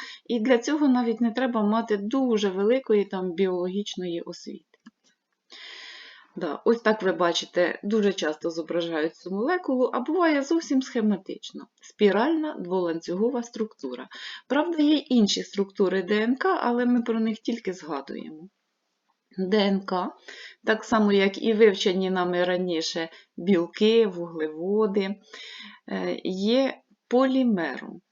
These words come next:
тобто довгою молекулою, яка складена із більш-менш однотипних менших молекул. Мономерами, оцими меншими молекулами, тут є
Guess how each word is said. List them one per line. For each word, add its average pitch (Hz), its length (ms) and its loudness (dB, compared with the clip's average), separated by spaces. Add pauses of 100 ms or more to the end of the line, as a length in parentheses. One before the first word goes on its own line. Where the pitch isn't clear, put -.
(140)
тобто 196 360 -2
довгою 190 720 0
молекулою, 190 680 -2
яка 208 240 0
складена 247 720 0 (120)
із 202 340 0
більш-менш 208 560 -2
однотипних 196 960 -4 (100)
менших 180 520 -2
молекул. 135 440 -10 (840)
Мономерами, 185 1000 0
оцими 196 400 -2
меншими 160 600 -2
молекулами, 233 800 -4
тут 170 320 -10
є 196 300 -2